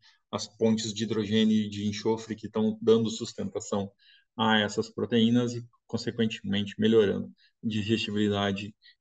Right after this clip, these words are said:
de aminoácidos. Então, isso é a primeira, as primeiras teorias, os primeiros trabalhos lá de pelidização mostram isso.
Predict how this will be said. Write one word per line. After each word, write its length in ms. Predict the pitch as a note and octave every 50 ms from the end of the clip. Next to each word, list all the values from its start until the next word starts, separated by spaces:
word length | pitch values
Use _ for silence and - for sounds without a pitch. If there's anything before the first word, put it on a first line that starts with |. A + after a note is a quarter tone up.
| _
de 220 | - F#2+ F#2 G2+ G#2+
aminoácidos. 640 | G2+ G2+ G#2 A2 A#2 G#2+ F#2+ F#2+ - - - - -
Então, 180 | _ - A2+ A#2
isso 180 | B2+ A#2+ - D3
é 140 | C3 B2+
a 100 | B2+ B2
primeira, 440 | A#2+ - A#2+ A2 A2+ B2 B2+ B2+ A#2+ A#2 -
as 100 | - -
primeiras 420 | - - G#2 A2 A#2 B2 A#2 - -
teorias, 560 | - A2 G2+ F#2+ G2+ A2+ A#2+ A#2+ A#2+ A#2 - - _ _ - - _ _ _ _
os 80 | - -
primeiros 400 | - A2 G#2 G#2 A2 A#2 A#2 -
trabalhos 640 | - G#2+ G2+ G2+ G#2 B2 A2 A2 G#2+ - - - _ _
lá 320 | - G#2+ G2 G2 G2+ G#2 G#2
de 140 | G2+ - -
pelidização 460 | - G#2+ G2 - G#2 - - A2 G#2
mostram 420 | G#2 G2+ G#2 G#2 - - B2 B2
isso. 260 | B2 C3+ D3+ - -